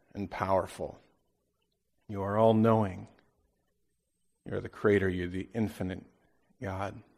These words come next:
And so much of that we just understand from your word, but in reality we struggle to understand it because it's beyond our comprehension.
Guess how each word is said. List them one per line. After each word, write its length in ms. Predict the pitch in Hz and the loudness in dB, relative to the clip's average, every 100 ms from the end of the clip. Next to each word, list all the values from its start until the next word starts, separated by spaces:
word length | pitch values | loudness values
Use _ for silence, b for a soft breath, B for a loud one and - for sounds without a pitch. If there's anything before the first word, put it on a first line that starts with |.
| _ _ _ _ _ _ _ _ _ _ _ _ _ _ _ - | _ _ _ _ _ _ _ _ _ _ _ _ _ _ _ -12
And 80 | - | 4
so 140 | 123 | 8
much 240 | 123 123 | 8 8
of 60 | 113 | 8
that 180 | 117 110 | 8 8
we 80 | 110 | 2
just 200 | 113 - | 0 2
understand 520 | 117 110 - 117 107 | 2 4 4 4 4
from 120 | 113 | 2
your 140 | 104 | 2
word, 320 | 101 110 117 107 | 4 6 6 6
but 160 | 101 | 0
in 220 | 110 104 | -2 -6
reality 560 | 101 101 101 117 110 101 | -2 0 2 4 4 2
we 160 | 95 95 | -2 -6
struggle 580 | - - 110 113 113 | -8 -4 0 2 2
to 140 | 104 110 | -2 -4
understand 680 | 107 98 - - 107 104 | -6 -6 -8 -4 0 2
it 140 | 104 92 | 2 -2
because 320 | 98 98 92 | -6 -4 -6
it's 120 | 92 | -14
beyond 480 | - 95 92 95 98 | -10 -6 -4 -4 -2
our 140 | 92 | -4
comprehension. 1040 | 95 - 85 - 90 85 95 92 - 92 | -4 -10 -12 -10 -14 -10 -10 -10 -12 -14